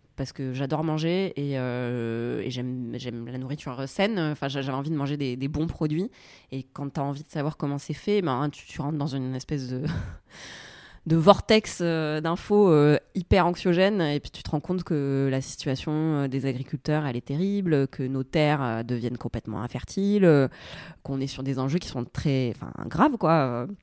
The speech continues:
Donc ça, ça m'a profondément angoissée, mais c'était un, c'était lent, quoi. C'était... Et puis, euh... mais ça, ça devenait de plus en plus intense. Et en fait, c'était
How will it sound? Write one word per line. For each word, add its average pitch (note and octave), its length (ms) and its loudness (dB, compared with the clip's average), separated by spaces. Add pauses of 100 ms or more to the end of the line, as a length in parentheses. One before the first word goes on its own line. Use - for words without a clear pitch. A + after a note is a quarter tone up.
(540)
Donc F3 100 -4
ça, E3+ 100 0
ça D#3+ 100 -2
m'a C#3 100 0
profondément E3 460 2
angoissée, F3 340 4
mais F#3+ 120 2
c'était - 200 -4
un, D#3 240 0
c'était F3 200 -2
lent, F3+ 220 4
quoi. C#3+ 240 0
C'était... C#3 400 -10 (800)
Et F3 140 -2
puis, G3 400 -8
euh... D#3+ 640 2
mais F#3+ 100 6
ça, F#3+ 160 -2
ça F#3 140 0
devenait F3 280 0
de E3+ 40 -4
plus E3 240 -4
en D#3+ 100 2
plus E3 300 -4
intense. G#3 500 -2 (240)
Et E3 100 0
en D#3 120 0
fait, - 500 -6 (160)
c'était E3 400 -2